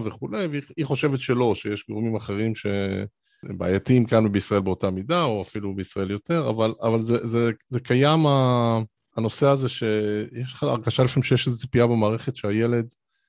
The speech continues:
עד גיל ארבע וחצי, אה, יהיה בבית, או שרק עכשיו הם מתחילים להתארגן על זה ששני ההורים עובדים. זה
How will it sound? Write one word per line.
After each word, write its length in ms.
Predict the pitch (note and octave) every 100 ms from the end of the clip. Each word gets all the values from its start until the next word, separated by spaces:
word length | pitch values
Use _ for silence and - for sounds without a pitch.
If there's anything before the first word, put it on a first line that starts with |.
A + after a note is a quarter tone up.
| _ _ _ _ _ _
עד 200 | A#2 A#2+
גיל 160 | A#2+ A2
ארבע 180 | A2+ A2+
וחצי, 840 | G#2 C3 B2+ B2+ B2+ A#2 A2+ - - -
אה, 560 | G#2 G2 G2 G2 F#2+ G2 -
יהיה 220 | A2+ A#2
בבית, 680 | A2+ G#2 B2 C#3 C#3 C3 -
או 580 | A#2 G#2+ G#2 G2+ G2+ G2
שרק 420 | - A2 D3+ D#3
עכשיו 360 | C#3 - D3 C#3+
הם 80 |
מתחילים 400 | B2 - A#2 A#2+
להתארגן 500 | A#2+ A#2 G#2+ A2 A2+
על 140 | G#2+ G2
זה 100 | G2+
ששני 380 | - G2+ - G#2
ההורים 280 | G2+ G2
עובדים. 400 | G2 F#2 G2 F#2
זה 240 | F2+ F2+